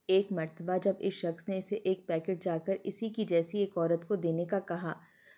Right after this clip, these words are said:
तो बजाय इसे मतलूबा औरत को देने के वो पुलिस स्टेशन में गई थी और सारी बात वहाँ पर पुलिस वालों को बताई थी। चंद ही घंटों बाद रंगे हाथों इस शख्स के अड्डे पर छापा मारा गया था। सखावत और इसके साथ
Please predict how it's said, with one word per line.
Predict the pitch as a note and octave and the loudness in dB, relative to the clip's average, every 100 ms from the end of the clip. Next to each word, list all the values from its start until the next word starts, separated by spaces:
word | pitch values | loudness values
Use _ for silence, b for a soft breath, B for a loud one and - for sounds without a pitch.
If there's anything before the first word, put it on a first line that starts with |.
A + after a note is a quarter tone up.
| b | b
तो | C4+ | 8
बजाय | A3 A3 A3+ A#3 | 10 10 8 6
इसे | A3+ A#3+ | 4 4
मतलूबा | A3 G3 F#3 F3 G3 | 2 2 2 2 0
औरत | - E3+ F3 F3+ | 0 4 4 4
को | G3 | -2
देने | E3 E3 F3+ | 2 2 2
के | F#3+ E3 | 0 -2
वो | E3+ G3 | 0 -2
पुलिस | F#3+ F3+ F#3+ | 0 0 2
स्टेशन | E3 E3 F3 | 0 -2 -2
में | F3 F3+ | -2 2
गई | E3 D#3+ | 4 2
थी | - D#3+ - b b b b | 0 -2 -4 b b b b
और | A3 A#3 | 6 6
सारी | A#3 G#3+ A#3 | 4 2 2
बात | G#3+ A3 A3 - | 2 2 2 -2
वहाँ | E3+ F#3 | -4 -2
पर | F3+ F#3+ | -2 -4
पुलिस | - F3 F3+ - | 0 0 0 -2
वालों | E3 E3 | -2 -2
को | F#3+ | -2
बताई | F3+ E3+ E3 D#3+ | 0 2 2 0
थी। | D#3+ F3+ D#3 - _ _ _ _ | 0 -4 -4 -6 _ _ _ _
चंद | B3 B3 B3 | 6 8 8
ही | B3+ | 6
घंटों | B3 A3 A#3 | 6 6 4
बाद | G#3 A3 G3 | 4 2 2
रंगे | F3 F3 G3 | -2 2 2
हाथों | F3+ E3 F#3+ | 0 -2 0
इस | F#3+ - | 0 -2
शख्स | F3 E3+ | -4 -4
के | - G3+ | -4 -4
अड्डे | - D#3+ F3+ | -2 0 0
पर | F3+ | 0
छापा | G3 - E3+ F3 | -2 -2 -4 -4
मारा | F3 E3 E3 | -2 -2 0
गया | E3+ D#3+ | 0 -2
था। | D#3+ E3+ - b b b b - | -2 -8 -8 b b b b -4
सखावत | A#3 A#3 A3+ A3 B3+ B3+ | -4 2 2 2 0 2
और | A3 G#3+ | 2 4
इसके | G#3+ A3+ | 4 0
साथ | A3 G#3+ | 2 -2